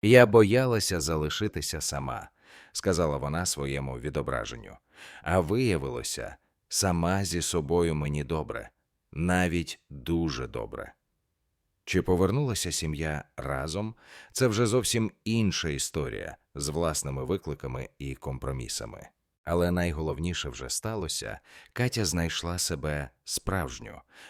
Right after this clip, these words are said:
а Аня побачила приклад сильної жінки, яка не боїться захищати свою гідність і відстоювати своє право на повагу.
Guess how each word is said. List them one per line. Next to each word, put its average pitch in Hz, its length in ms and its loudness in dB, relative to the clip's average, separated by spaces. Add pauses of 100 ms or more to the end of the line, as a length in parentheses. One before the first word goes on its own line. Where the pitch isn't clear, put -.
а - 100 -2
Аня 92 460 4
побачила 85 580 0
приклад 87 560 0
сильної 73 560 0
жінки, 76 580 -2 (340)
яка 98 420 0
не 95 260 2
боїться 85 720 -6
захищати 90 720 -6
свою 73 320 -6
гідність 101 680 -8 (260)
і 98 140 0
відстоювати 95 840 0
своє 73 360 -4
право 69 320 -8
на 65 100 -8
повагу. - 520 -12